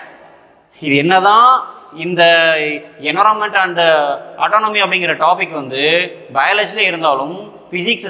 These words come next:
சார்ந்து இருக்க, சி-, பிசிக்ஸ் சார்ந்து என்ன பண்ணியிருக்காங்க, கெமிஸ்ட்ரி சார்ந்து என்ன பண்ணியிருக்காங்க, ரெண்டு சப்ஜெக்ட்டுமே கேள்வி கேட்டிருக்காங்க.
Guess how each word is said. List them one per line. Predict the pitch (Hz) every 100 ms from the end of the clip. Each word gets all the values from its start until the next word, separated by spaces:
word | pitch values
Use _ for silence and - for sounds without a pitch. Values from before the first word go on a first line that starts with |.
| -
சார்ந்து | 175 202 208
இருக்க, | 175 180 170 151
சி-, | 180 175
பிசிக்ஸ் | 214 208 196
சார்ந்து | 185 202
என்ன | 208 208
பண்ணியிருக்காங்க, | 196 170 135 117 110 - -
கெமிஸ்ட்ரி | 185 220 226
சார்ந்து | 196 202
என்ன | 202
பண்ணியிருக்காங்க, | 196 185 165 131 107 - -
ரெண்டு | - 220
சப்ஜெக்ட்டுமே | 208 175 208 196
கேள்வி | 196 185
கேட்டிருக்காங்க. | 170 170 151 147